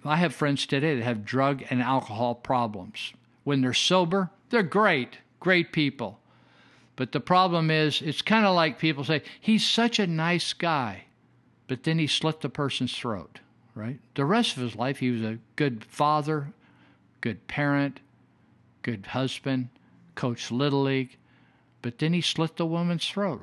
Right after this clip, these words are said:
Why would he do that? But he's such a wonderful guy.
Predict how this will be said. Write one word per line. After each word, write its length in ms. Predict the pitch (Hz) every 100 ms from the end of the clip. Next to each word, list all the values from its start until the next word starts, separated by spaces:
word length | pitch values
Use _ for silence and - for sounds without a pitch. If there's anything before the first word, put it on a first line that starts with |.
| -
Why 180 | 120 156
would 160 | 180 180
he 80 |
do 200 | 180 208 180
that? 300 | 95 82 - _ _ _ _ _ _ -
But 120 | 110
he's 140 | 120 -
such 240 | 175 -
a 80 | 135
wonderful 500 | 123 156 160 - 156
guy. 460 | 165 160 110 87